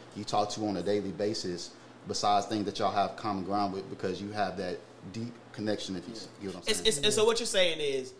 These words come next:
Speaker 2: that your inner circle is what you have contextualized as friends.
Speaker 1: Mm.
Speaker 2: That, yeah, it's cool. Yeah, and I, I get that. I j-, but I,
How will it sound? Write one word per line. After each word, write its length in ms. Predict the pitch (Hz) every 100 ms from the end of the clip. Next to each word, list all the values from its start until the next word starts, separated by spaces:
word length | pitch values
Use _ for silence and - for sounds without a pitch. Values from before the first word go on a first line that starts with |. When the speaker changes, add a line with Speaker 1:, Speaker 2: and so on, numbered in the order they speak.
| - - -
Speaker 2:
that 200 | 165 -
your 180 | 175 220
inner 200 | 196 185
circle 440 | 170 208 220 143 - -
is 180 | 185 139
what 260 | 165 160
you 140 | 190 175
have 420 | 156 135 123 117 - - - - -
contextualized 600 | - - 165 - 131 120 -
as 220 | 135 113
friends. 440 | - 92 - - - -
Speaker 1:
Mm. 200 | 113 95 82 - - - -
Speaker 2:
That, 120 | - - -
yeah, 80 | 285
it's 80 |
cool. 280 | - 240 127 - -
Yeah, 80 | 208
and 160 | 208 220
I, 140 | 208 214
I 40 | 196
get 160 | 175 -
that. 120 | 104 - -
I 100 | 190
j-, 120 | 185 - - 165
but 140 | 185
I, 100 | 190